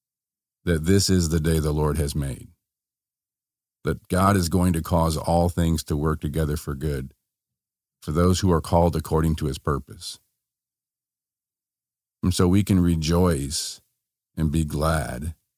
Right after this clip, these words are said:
and give thanks. Even though we don't know what God is doing, we can trust that He knows what He's doing.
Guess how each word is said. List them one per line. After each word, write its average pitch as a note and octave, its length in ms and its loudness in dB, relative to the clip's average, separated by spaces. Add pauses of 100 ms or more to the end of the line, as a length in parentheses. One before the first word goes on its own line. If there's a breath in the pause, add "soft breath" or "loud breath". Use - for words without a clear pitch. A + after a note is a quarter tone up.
(480)
and D#2+ 200 -2
give D#2 220 -2
thanks. D#2+ 840 -4 (1120)
Even A#2 380 4
though F#2+ 180 4
we F#2 160 2
don't F2+ 280 0
know F2+ 220 4
what E2 220 -2
God E2 200 0
is D#2 140 -4
doing, D2+ 400 -2
we D#2 100 -2
can E2 200 -2
trust F2 340 0
that D2 140 -6
He F#2 180 0
knows D2+ 300 -2
what D2+ 140 -4
He's D2 180 -2
doing. C#2+ 480 -8